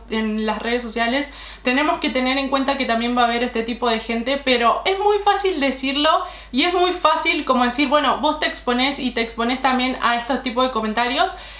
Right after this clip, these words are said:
pero es muy difícil vivirlo y estar en esta situación.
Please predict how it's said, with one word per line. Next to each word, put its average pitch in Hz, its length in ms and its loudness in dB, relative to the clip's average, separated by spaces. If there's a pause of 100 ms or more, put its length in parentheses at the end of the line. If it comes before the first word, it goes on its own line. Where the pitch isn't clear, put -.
(160)
pero 311 200 2 (140)
es 415 120 2 (100)
muy 427 160 4
difícil 320 500 0
vivirlo 254 460 0 (140)
y 233 100 -2
estar 254 420 -2
en 233 120 0
esta 233 200 -4
situación. 214 640 -4